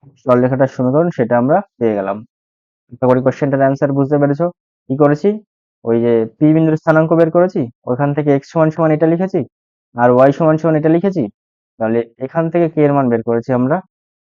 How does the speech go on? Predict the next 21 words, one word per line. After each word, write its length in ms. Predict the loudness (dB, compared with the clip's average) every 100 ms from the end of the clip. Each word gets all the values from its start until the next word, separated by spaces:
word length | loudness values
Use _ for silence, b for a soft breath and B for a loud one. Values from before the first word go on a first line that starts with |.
| _ _ _ 0
আর 80 | 2 2
এখান 160 | 0 0
থেকে 140 | 0 2
কে 80 | 2
এর 60 | 2
মান 120 | 2 0
বের 100 | -2 -2
করেছি 240 | -6 -8 -12
আমরা। 160 | -10 -14 _ _ _ _ _ _ _ _
কে 80 | 0 2
এর 60 | 4
মান 100 | 2 4
বের 120 | 2 2
করে 160 | 0 0 -4 _ _ _
দুটোকে 300 | -8 -6 -4 -4
ইকুয়াল 220 | 2 2 2
করেছি। 240 | -2 -6 -10 -4
ইকুয়াল 240 | 0 2 2
করে 140 | 0 0
যে 60 | -2
সমীকরণটা 460 | -4 -2 0 0